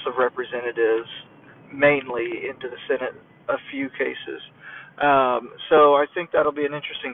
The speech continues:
podcast. Uh, but overall, a really interesting evening. Lots of, uh, civics, uh, involvement in terms of the sh-, the turnout for this event tonight.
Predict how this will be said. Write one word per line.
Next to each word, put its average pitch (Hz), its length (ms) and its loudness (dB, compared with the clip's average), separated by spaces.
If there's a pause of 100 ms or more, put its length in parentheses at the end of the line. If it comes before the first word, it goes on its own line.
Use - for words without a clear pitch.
podcast. 131 540 0 (580)
Uh, 147 300 6
but 156 360 2 (540)
overall, 208 640 8
a 170 60 2
really 190 340 2
interesting 185 480 -4
evening. 175 440 -4
Lots 160 420 6
of, 175 160 0 (140)
uh, 147 220 4 (140)
civics, 175 280 -4 (560)
uh, 131 220 0 (840)
involvement 160 800 6
in 147 100 -6
terms 156 340 -2
of 131 160 2
the 127 80 -4
sh-, - 260 -4 (140)
the 135 280 0 (120)
turnout 160 460 6 (100)
for 147 140 0
this 147 220 -6
event 151 300 0 (120)
tonight. 147 440 0